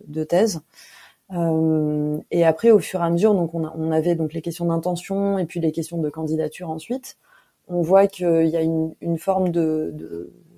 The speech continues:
on ne sait pas si c'est de l'autocensure ou en tout cas de, de, de censure en général au moment des candidatures, euh, parce que on a, euh, par exemple, euh,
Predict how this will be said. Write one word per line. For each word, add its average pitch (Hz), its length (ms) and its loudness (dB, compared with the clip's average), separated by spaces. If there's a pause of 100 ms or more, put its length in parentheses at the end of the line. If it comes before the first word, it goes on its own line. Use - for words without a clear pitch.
(640)
on - 20 -20
ne 160 60 -20
sait - 100 -10
pas 185 140 -4
si 180 120 -6
c'est 165 120 0
de 160 80 2
l'autocensure 185 800 4
ou 165 140 2
en 160 60 0
tout 160 120 -8
cas 180 160 0
de, 156 320 -2 (500)
de, 156 220 -8
de 151 180 -2
censure 185 400 -2
en 170 100 2
général 165 360 0
au 175 40 0
moment 170 220 2
des 160 120 2
candidatures, 165 680 0 (420)
euh, 160 220 0
parce 156 300 -6
que 190 100 -2
on 180 300 2
a, 175 320 0
euh, 147 420 -4 (300)
par 156 160 -8
exemple, 175 360 -2
euh, 151 300 -2